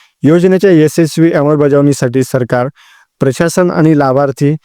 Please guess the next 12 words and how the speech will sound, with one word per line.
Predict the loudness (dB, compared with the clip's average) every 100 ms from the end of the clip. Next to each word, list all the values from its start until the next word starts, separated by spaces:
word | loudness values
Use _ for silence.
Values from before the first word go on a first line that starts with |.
| _ _ -2
यांचा | 0 2 0
समन्वय | 0 -2 2 2 2
असणे | 2 0 0
आवश्यक | 0 0 0 0 0
आहे. | -2 -4 -2 0
यामुळे | 2 2 2
महाराष्ट्रातील | 2 0 0 -2 0 0
महिलांच्या | 2 0 -2 -2 -4 -4 _ _ _ -2
समीकरणाचे | 0 2 2 2 0 2 0
स्वप्न | 0 -2 0 0 0 -2 _
साकार | -6 -6 -2 0
होण्यास | 2 2